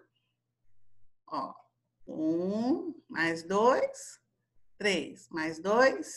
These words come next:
cinco, mais dois, sete, mais dois, nove, mais dois, onze, mais dois, treze, mais dois,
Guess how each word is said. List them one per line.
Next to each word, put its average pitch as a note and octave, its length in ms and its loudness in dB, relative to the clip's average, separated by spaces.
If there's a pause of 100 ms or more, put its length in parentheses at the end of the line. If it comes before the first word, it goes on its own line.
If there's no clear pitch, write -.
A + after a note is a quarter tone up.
cinco, G#3+ 400 0
mais D#3+ 320 -6
dois, B3 580 2 (440)
sete, - 760 2
mais D#3 300 -4
dois, A3+ 640 2 (200)
nove, F#3 480 2 (460)
mais D3+ 320 -6
dois, C#4 640 4 (160)
onze, G3+ 600 0
mais D3+ 340 -10
dois, B3+ 580 6 (480)
treze, G3 720 6
mais D#3+ 260 -4
dois, A3+ 720 6